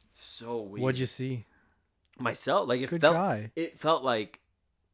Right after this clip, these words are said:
Speaker 1: another version of me was there.
Speaker 2: Yeah.
Speaker 1: It was so weird. So cool. There's a couple of cool things there.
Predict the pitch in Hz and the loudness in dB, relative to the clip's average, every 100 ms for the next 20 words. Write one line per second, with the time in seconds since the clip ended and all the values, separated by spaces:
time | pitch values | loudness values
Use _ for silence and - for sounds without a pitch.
0 | - 123 139 139 147 131 135 131 123 123 | -4 -2 2 2 2 2 0 0 -2 -2
1 | 143 160 113 117 98 104 139 113 98 131 | -2 -4 -4 -6 -6 4 6 6 2 -2
2 | 127 120 - 117 113 - - 127 120 101 | -2 -2 -4 -4 -4 -4 -2 0 0 -2
3 | 110 95 92 - _ _ - - 139 - | -4 -6 -10 -18 _ _ -12 -2 -2 -2
4 | 107 - 87 _ _ _ _ _ _ _ | -12 -14 -18 _ _ _ _ _ _ _
5 | - 151 196 220 220 190 170 123 120 104 | -8 -4 -2 -2 -2 -4 -8 -8 -10 -12
6 | 101 98 | -18 -20